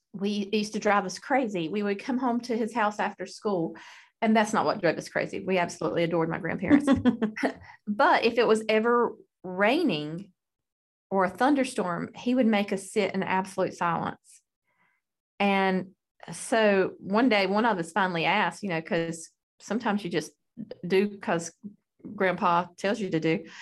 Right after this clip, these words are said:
Speaker 1: But, um, we asked him, "Why, why are we,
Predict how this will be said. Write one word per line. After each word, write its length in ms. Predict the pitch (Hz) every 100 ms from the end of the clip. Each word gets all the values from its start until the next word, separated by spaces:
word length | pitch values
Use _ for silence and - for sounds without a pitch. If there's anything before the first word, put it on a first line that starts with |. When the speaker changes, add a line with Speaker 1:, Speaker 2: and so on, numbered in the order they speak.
| - _ _ -
Speaker 1:
But, 400 | 190 190 185 -
um, 360 | 185 175 180 - _ _ _ _ _ -
we 160 | 208
asked 260 | 240 453 -
him, 120 | 165
"Why, 240 | 190 254 - -
why 140 | 254
are 180 | 392 403
we, 100 | 349